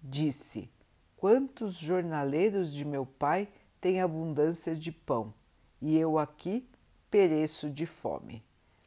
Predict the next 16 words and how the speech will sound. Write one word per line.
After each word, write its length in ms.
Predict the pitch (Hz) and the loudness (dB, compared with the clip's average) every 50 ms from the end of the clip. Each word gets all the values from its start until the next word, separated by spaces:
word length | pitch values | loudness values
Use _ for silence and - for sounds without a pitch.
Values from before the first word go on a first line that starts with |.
| _ - | _ -2
Lucas 760 | 151 170 175 160 - - - - - 202 - - - - - - - _ _ | 4 4 4 4 4 0 -8 -10 -8 -8 -8 -8 -8 -10 -12 -18 -20 _ _
quinze, 680 | - - 180 175 170 180 190 185 180 - - 202 196 190 - _ _ _ - | -8 -4 -2 0 0 0 -2 -4 -6 -6 -6 -6 -6 -8 -12 _ _ _ -8
dezessete. 1000 | - 143 180 180 170 - 151 - - - - - - - - - - - - _ _ _ _ _ _ _ _ _ _ - - _ _ _ _ _ _ _ _ _ _ _ _ _ - | 0 2 2 2 2 0 -4 -6 -4 -4 -6 -6 -6 -10 -12 -12 -12 -12 -14 _ _ _ _ _ _ _ _ _ _ -20 -20 _ _ _ _ _ _ _ _ _ _ _ _ _ 0
Examinando-se 1040 | 220 240 208 208 226 220 214 214 208 202 214 240 285 302 269 208 196 - - - | 0 2 2 2 2 2 2 2 0 0 0 2 2 2 2 0 -2 -2 0 0
a 60 | 165 160 | 0 0
figura 580 | - - 156 131 131 139 151 156 131 135 131 | -2 -4 -4 -4 -2 0 0 0 2 0 0
do 160 | 120 139 143 | 0 -2 -4
filho 420 | 131 - - - 185 175 151 139 123 | -4 -6 -6 -4 -4 -2 -2 -4 -6
pródigo, 840 | - - 147 139 151 156 160 151 120 - 127 110 - 120 117 139 - _ _ _ _ _ _ _ _ _ _ | -6 -6 -2 0 2 2 2 2 0 -4 -6 -8 -8 -8 -10 -10 -14 _ _ _ _ _ _ _ _ _ _
toda 340 | - 269 302 302 294 214 185 | 0 2 2 0 0 0 0
a 80 | 165 | 0
gente 720 | 147 131 131 135 151 175 196 185 175 - - - - 113 - - - | -2 -2 -2 0 0 0 0 -2 -4 -8 -10 -10 -10 -10 -10 -10 -6
idealiza 800 | 175 190 165 151 180 170 151 139 139 143 165 180 175 147 160 160 | -6 -4 0 2 4 4 4 2 2 0 0 0 -2 -2 -4 -4
um 100 | 147 139 | -2 -2
homem 360 | 143 156 165 170 175 175 170 | -2 -2 -2 -2 -4 -4 -4
rico, 520 | 143 139 175 185 180 - - - - - | -2 0 0 0 0 -2 -10 -16 -16 -18